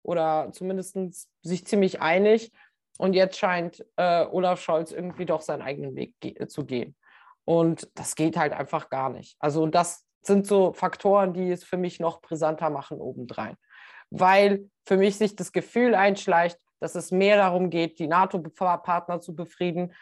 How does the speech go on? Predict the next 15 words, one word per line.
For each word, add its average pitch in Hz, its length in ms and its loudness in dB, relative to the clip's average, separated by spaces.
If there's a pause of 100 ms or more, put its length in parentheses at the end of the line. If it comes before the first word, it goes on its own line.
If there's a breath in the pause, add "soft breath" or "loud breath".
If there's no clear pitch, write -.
(340 soft breath)
äh, 160 260 4
die 151 140 -4
U 151 100 0
S 160 100 -4
A 202 240 4
zu 202 140 -8
bef-, 170 220 -14 (400)
ne, 208 360 0 (120)
die 185 240 -4
U 147 120 -2
S 180 220 -4
A 185 480 2
glücklich 208 640 -4
zu 190 120 -8
stimmen. 190 540 -2